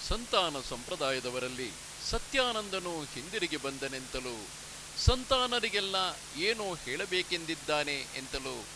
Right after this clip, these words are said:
ಬರಬೇಕೆಂದು ಅವನಪ್ಪಣೆಯಾಗಿದೆ ಎಂತಲೂ ಸಮಾಚಾರವು ಪ್ರಚಾರಿತವಾಯಿತು.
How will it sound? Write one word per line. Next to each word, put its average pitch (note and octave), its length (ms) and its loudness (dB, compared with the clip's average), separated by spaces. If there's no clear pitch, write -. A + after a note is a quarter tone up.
ಬರಬೇಕೆಂದು F3 760 2
ಅವನಪ್ಪಣೆಯಾಗಿದೆ E3+ 1040 2
ಎಂತಲೂ C#3+ 500 -2
ಸಮಾಚಾರವು D#3 960 0
ಪ್ರಚಾರಿತವಾಯಿತು. B2 920 -4